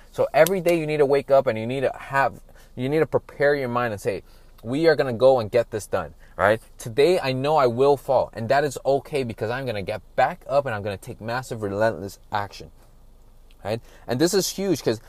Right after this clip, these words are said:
once I realized this, I realized why the rich get richer. I realized why the happier get happier, right? And I'll give you an example. Like, I, I'm constantly told that I'm, uh, that I have a positive attitude, right? It's like, "Man, like, your atti-, uh, you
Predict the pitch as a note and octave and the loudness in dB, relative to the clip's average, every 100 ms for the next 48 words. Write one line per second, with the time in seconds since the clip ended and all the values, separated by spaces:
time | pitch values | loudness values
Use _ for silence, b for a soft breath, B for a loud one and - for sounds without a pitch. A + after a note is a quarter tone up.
0 | B - D3 G3 E3+ D#3+ E3 B2+ A2+ A#2+ | B 0 2 4 4 6 6 6 4 0
1 | A#2 A#2 C3 D3 C3 B2 B2 C3 A#2 B2+ | 2 4 6 6 6 4 2 4 4 2
2 | B2 A#2+ A2 A#2+ - D#2 G#2+ A2+ C#3+ D#3+ | 2 0 2 0 -2 -4 -2 0 4 6
3 | D3+ C#3 C3+ B2 A2 C#3 - B2 A2 A#2+ | 6 4 2 2 -2 -4 -2 -4 0 0
4 | A2 B2+ - F#2+ C#2+ G#2 A#2+ b b b | 0 -2 -4 -6 -2 0 -2 b b b
5 | b B2 A#2 C3 D3 E3 D#3+ C#3 A2+ C3 | b -2 4 4 4 2 2 0 2 0
6 | B2 G2+ - - B2 B2+ - B2 B2+ A#2+ | 2 0 0 0 0 0 -4 -4 -4 -10
7 | - - D#3 - D3+ B2+ C#3 B2+ A2 G2+ | -10 -4 -4 -4 -6 -6 -4 -2 2 2
8 | G2+ G2 G2 - F#2+ F#2+ G2+ G2+ A#2 G2+ | 2 -2 -10 -10 -4 -4 -4 -4 -4 -4
9 | - - A2+ G#2+ G2 G2 F2 - F2 E2 | -2 4 4 4 -2 0 -2 -4 -10 -10
10 | G#2 F#2+ A2+ D3+ B2+ F#2 G#2+ A#2+ A#2+ - | -10 -10 -10 -8 -8 -6 -6 -4 -6 -6
11 | G2+ G#2+ A2+ | -10 -8 -8